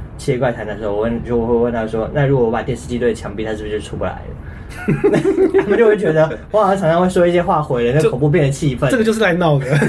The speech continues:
Speaker 2: <laughs> 最，最堵拦这种人，<laughs> 就是。不过我个人，因为我是那种很胆小的人，所以我很怕看恐怖片。然后，但是没，不知道什么，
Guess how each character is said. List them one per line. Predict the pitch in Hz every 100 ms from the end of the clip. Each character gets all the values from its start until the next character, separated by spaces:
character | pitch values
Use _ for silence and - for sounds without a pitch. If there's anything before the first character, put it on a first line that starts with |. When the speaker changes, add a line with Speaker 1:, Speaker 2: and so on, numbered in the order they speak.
| -
Speaker 2:
<laughs> | 185 151 208
最， | 214 254 311
最 | 330 302
堵 | - 180
拦 | 170
这 | 175
种 | 180 160
人， | 135 156 -
<laughs> | 262 226
就 | 240
是。 | 220 - 285 -
不 |
过 | 285 262
我 | 180
个 | 160 269
人， | 226
因 | 262
为 |
我 | 220 143
是 | 143
那 | 202
种 | 180
很 | 139 -
胆 | - 151
小 | 151 156
的 | - -
人， | 131
所 | 190
以 |
我 | 151
很 | - - 139
怕 | - 165 143
看 | 139 151
恐 | 139 -
怖 | - -
片。 | 113 - - - -
然 | -
后， | 208
但 | 226
是 | 247 254 -
没， | 147 139
不 | 139
知 | -
道 | 214
什 | 190
么， | 147